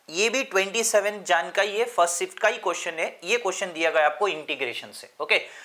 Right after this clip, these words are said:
और एकदम simple है Integration। देखो बेटा, यहाँ पे integration मतलब definite इंटीग्रेशन से दिया गया। और ये question जो है बेटा, आपको example में मिल जाता, महाराष्ट्र बोर्ड के टेक्स्ट बुक में ये example question ही है,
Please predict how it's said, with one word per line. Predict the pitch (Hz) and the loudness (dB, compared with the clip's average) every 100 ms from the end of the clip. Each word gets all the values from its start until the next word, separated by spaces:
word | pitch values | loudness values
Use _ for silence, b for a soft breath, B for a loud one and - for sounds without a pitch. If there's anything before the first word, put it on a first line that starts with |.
| B B | B B
और | 175 | 2
एकदम | 180 254 | 4 2
simple | 262 220 214 226 | 2 -2 2 0
है | 240 - | 0 -2
Integration। | 190 208 226 220 240 | -4 0 2 2 2
देखो | 220 214 | 0 2
बेटा, | 220 | 2
यहाँ | 214 180 190 | 4 2 4
पे | 190 196 B B B B _ | 2 0 B B B B _
integration | 175 214 214 254 240 233 233 | -6 -2 0 4 4 4 0
मतलब | 233 240 190 151 | 2 2 2 2
definite | 196 233 254 226 | 2 2 0 0
इंटीग्रेशन | 202 208 185 185 165 | 0 4 4 2 -2
से | 165 | -2
दिया | 139 131 | 2 2
गया। | 123 135 - 180 | 2 0 2 4
और | 190 | 4
ये | 147 233 | 4 0
question | 262 226 220 247 | 4 2 2 0
जो | 240 | 2
है | 214 | 2
बेटा, | 208 | 6
आपको | 214 196 226 240 - | 6 4 4 4 4
example | 170 151 202 214 220 | -2 4 2 4 2
में | 214 | 2
मिल | 202 180 | -2 2
जाता, | 190 202 | 4 4
महाराष्ट्र | 170 147 190 - 214 | 2 4 4 4 4
बोर्ड | 190 185 | 4 2
के | 214 | 0
टेक्स्ट | 196 - | -2 0
बुक | 214 202 | -4 -2
में | 202 | 0
ये | 190 | 0
example | - 170 175 165 | 0 0 0 -2
question | 147 - 139 | -6 -8 -10
ही | 123 | -12
है, | 104 | -14